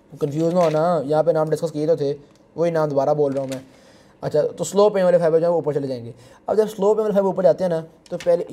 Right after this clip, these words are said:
ये डायरेक्टली इधर थैलेमस में नहीं जाते, थैलेमस में भी जाते हैं कुछ कुछ फाइबर्स, लेकिन इसके ज़्यादातर फाइबर जो है ना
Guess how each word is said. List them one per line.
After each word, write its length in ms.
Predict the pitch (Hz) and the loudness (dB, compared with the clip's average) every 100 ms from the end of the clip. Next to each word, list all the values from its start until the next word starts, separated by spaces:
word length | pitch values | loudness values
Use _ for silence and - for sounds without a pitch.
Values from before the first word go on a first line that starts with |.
| 139 | -8
ये 200 | 156 180 | -4 -4
डायरेक्टली 600 | 160 160 151 151 151 170 175 | -2 0 2 2 0 -10 -10
इधर 240 | 160 160 160 | -2 -2 0
थैलेमस 340 | 143 147 147 | -4 -2 -4
में 40 | 151 | -4
नहीं 100 | 147 | -4
जाते, 240 | 113 90 92 _ _ _ - - | -4 -10 -18 _ _ _ -20 2
थैलेमस 380 | 185 220 233 220 | 6 8 6 6
में 140 | 233 | 4
भी 220 | 165 226 | 4 2
जाते 260 | 247 226 208 | 4 4 2
हैं 80 | 202 | -6
कुछ 140 | 185 | -6
कुछ 140 | - - | -6 -4
फाइबर्स, 360 | 160 139 131 - - _ 160 | -2 0 -4 -6 -20 _ -4
लेकिन 340 | 180 190 226 | -2 2 2
इसके 280 | 190 - 190 | 0 -4 -4
ज़्यादातर 480 | 156 127 165 - 208 | -2 0 2 2 2
फाइबर 300 | 175 160 165 | 0 4 2
जो 120 | 160 | 2
है 100 | 151 | -2
ना 180 | 151 | -4